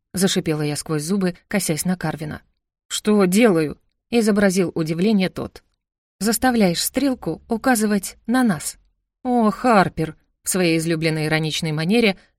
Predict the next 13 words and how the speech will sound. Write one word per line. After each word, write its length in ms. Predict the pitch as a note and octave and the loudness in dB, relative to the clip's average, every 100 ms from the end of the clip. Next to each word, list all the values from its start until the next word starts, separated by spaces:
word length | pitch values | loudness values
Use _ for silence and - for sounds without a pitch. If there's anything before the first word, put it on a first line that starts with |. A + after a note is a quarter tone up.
| - | -2
Карвин 380 | - A3 G#3+ G3 | 0 2 2 2
закатил 420 | F#3+ G3+ G#3 F#3+ | 0 0 0 -2
глаза, 460 | F3+ G#3 F#3 D3+ - - | -2 -2 -2 -8 -14 -8
и 100 | D#4 | -2
я 80 | D4 | 0
уже 180 | C4 B3+ | 0 0
знала, 300 | B3+ F#3+ D3 | 0 0 -2
что 180 | - D#3 | -6 -4
он 100 | D#3 | -4
ответит. 500 | E3 E3+ D#3 - _ _ | -2 -4 -4 -12 _ _
"Какое 340 | E3+ - E3 | -2 4 4
потрясающее 800 | D#3+ D#3+ D3+ - C4+ A#3+ F#3 G3+ | 4 0 0 0 2 2 2 0
самомнение!" 760 | F3+ E3+ E3 D3+ D3 D3 D3 - | 0 -2 -2 -2 -2 -4 -6 -12